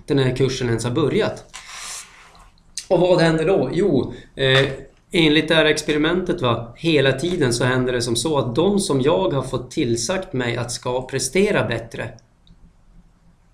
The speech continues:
de känner jag att gör det också. Fast de egentligen inte alls presterar bättre. Jag menar, vi har Erik, Björn, Sofie och William som presterar lika bra. Men just för att jag har fått den här informationen,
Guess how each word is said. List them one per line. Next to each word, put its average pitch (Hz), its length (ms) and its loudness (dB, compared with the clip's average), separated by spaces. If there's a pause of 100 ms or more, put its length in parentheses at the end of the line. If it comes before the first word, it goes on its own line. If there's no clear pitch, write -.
(520)
de 101 240 -2
känner 202 440 2
jag 123 120 2
att 123 200 -2
gör 175 300 6
det 113 160 -2
också. - 420 -10 (420)
Fast 175 340 4
de 160 180 4
egentligen 151 460 4
inte 135 160 2
alls 170 240 0
presterar 156 420 4
bättre. 120 300 0
Jag 190 100 6
menar, 165 180 6
vi 139 80 6
har 180 180 6 (160)
Erik, 175 360 10
Björn, 165 240 6
Sofie 156 400 2
och 131 140 6
William 180 380 4
som 156 160 2
presterar 147 360 2
lika 139 440 0
bra. 185 320 2 (140)
Men 143 100 2
just 202 360 2
för 175 120 0
att - 80 -4
jag 180 60 0
har - 80 -2
fått - 280 -8
den 151 120 0
här 139 80 2
informationen, 131 880 -2